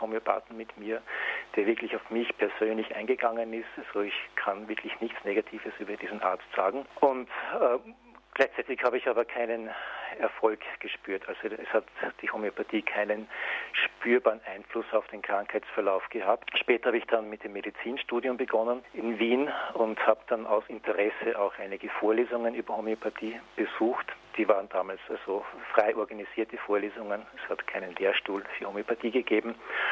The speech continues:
Aber ich war interessiert daran und hatte eine positive Einstellung zur Homöopathie.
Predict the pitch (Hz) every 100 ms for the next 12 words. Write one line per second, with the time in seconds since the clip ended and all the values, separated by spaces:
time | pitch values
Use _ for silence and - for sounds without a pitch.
0 | - - - 147 - 131 - 135 - 139
1 | - 120 123 120 120 - - 131 - 117
2 | 113 - 117 120 107 - 107 107 - 113
3 | 104 113 123 107 113 120 - 113